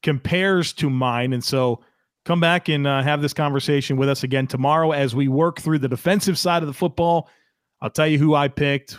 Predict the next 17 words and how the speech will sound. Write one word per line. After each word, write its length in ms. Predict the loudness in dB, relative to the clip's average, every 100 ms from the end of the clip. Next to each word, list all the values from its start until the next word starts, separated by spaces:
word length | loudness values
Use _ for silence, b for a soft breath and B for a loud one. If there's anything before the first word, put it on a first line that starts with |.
| -12 -6
We'll 240 | -4 -4
see 220 | -4 -2
how 160 | 2 2
it 60 | 0
compares 400 | -2 -2 0 -2
with 140 | -4
Kyle 460 | -2 0 0 -4 -4
and 340 | -4 -4 -4
see 340 | -6 -2 0 0
if 140 | 0
I 160 | 0 0
hit 300 | 0 -2 -4 _ _ _ _
my 100 | -2 0
prediction 460 | 0 0 -2 -2
of 120 | 0
at 120 | -2 0
least 460 | 0 0 -2 -10